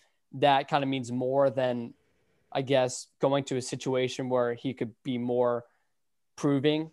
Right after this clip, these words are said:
per se. Um, but he kinda thinks, at, I'm, at least I think that he thinks that next year he'll, uh, be deserving of getting a big deal. So, you know, so whatever.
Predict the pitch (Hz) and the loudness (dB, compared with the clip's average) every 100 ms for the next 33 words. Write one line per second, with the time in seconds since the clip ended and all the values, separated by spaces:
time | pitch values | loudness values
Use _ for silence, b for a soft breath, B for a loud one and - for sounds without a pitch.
0 | _ 160 151 175 165 165 165 b b - | _ -2 0 4 4 4 -4 b b -2
1 | 127 120 110 - 139 147 151 190 160 - | 0 0 -4 -10 -2 0 4 4 4 2
2 | 143 123 - 127 - _ 151 110 - 143 | -2 -2 -4 -6 -6 _ -14 -12 -8 -4
3 | 160 156 147 143 135 135 123 120 127 120 | 0 2 2 4 4 2 -4 -4 -6 -6
4 | 127 127 123 - 123 120 123 - - 123 | -8 -6 -8 -6 -6 -2 -4 -4 -4 -2
5 | 120 120 120 117 113 110 _ _ _ _ | -2 -4 -4 -2 -2 -4 _ _ _ _
6 | _ 143 131 120 127 123 127 120 113 123 | _ -4 -2 2 2 2 0 -4 -4 -2
7 | 123 113 127 123 147 160 165 - 117 113 | -2 -2 -4 0 0 0 -2 -2 0 0
8 | 107 _ _ _ _ _ _ - 117 117 | -2 _ _ _ _ _ _ -12 -4 -4
9 | 117 _ - 135 123 120 131 139 | -4 _ -12 -2 2 4 2 0